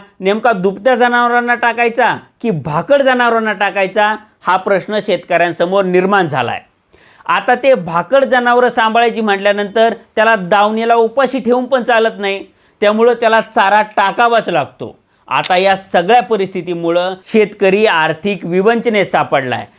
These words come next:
आणि तो पुरता मेटाकुटीला आलाय, कारण शेतीमालाला भाव मिळत नाही, म्हणून तो दूध व्यवसायाकडे वळतो आणि या भाकड जनावरांमुळं त्याचा दूध धंदा सुद्धा तोट्यात आलाय.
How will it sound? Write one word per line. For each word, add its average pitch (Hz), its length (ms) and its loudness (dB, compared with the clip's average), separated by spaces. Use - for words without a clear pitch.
आणि 160 260 0
तो 190 200 0
पुरता 170 480 0
मेटाकुटीला 165 880 -2
आलाय, 117 260 -4
कारण 233 300 0
शेतीमालाला 226 720 2
भाव 190 320 0
मिळत 233 360 0
नाही, 143 300 -4
म्हणून 196 360 -2
तो 226 200 2
दूध 247 340 0
व्यवसायाकडे 214 640 2
वळतो 170 420 0
आणि 170 260 -2
या 196 160 2
भाकड 143 540 0
जनावरांमुळं 180 920 2
त्याचा 185 360 2
दूध 175 520 -2
धंदा 170 380 0
सुद्धा 165 400 0
तोट्यात 190 400 0
आलाय. 123 280 0